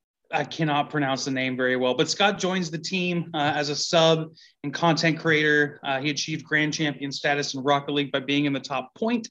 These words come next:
five two percent of the game, with over six million ranked players than all the people who are playing unranked.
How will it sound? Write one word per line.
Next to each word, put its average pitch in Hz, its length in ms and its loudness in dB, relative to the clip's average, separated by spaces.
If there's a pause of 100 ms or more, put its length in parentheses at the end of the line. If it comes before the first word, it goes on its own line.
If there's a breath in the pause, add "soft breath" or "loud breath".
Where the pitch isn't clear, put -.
(100)
five 180 300 0
two 180 200 -4
percent 156 300 -4
of 143 60 -6
the 143 60 -8
game, 151 420 -2 (380 loud breath)
with 147 100 0
over 135 120 0
six - 340 0
million 156 360 0
ranked 160 320 0
players 131 420 -2
than 143 160 -4
all 131 160 0
the 139 100 -2
people 139 160 -6
who 139 60 0
are 127 100 -2
playing 127 340 -6
unranked. 117 540 -8